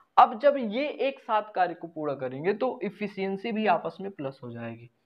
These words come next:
एफिशिएंसी भी आपस में प्लस हो जाएगी। तो टा-,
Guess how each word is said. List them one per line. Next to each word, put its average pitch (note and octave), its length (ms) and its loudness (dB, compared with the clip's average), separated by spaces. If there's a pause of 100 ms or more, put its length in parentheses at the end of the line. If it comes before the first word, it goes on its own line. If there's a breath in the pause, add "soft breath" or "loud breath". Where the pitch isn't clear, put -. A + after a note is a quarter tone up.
(680)
एफिशिएंसी G3 640 4
भी C4+ 320 2
आपस A3+ 340 8
में A3 100 -2 (100)
प्लस G#3+ 240 0
हो G#3 80 2
जाएगी। F#3 360 6
तो A3+ 100 0
टा-, G3 360 0